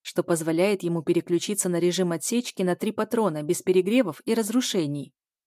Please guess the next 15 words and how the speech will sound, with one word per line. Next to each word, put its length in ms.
Также 320
в 60
рукоятке 580
есть 280
аккумулятор, 640
что 200
и 100
у 80
автомата, 680
что 200
также 420
является 540
разрушительным 720
для 160
роботов. 580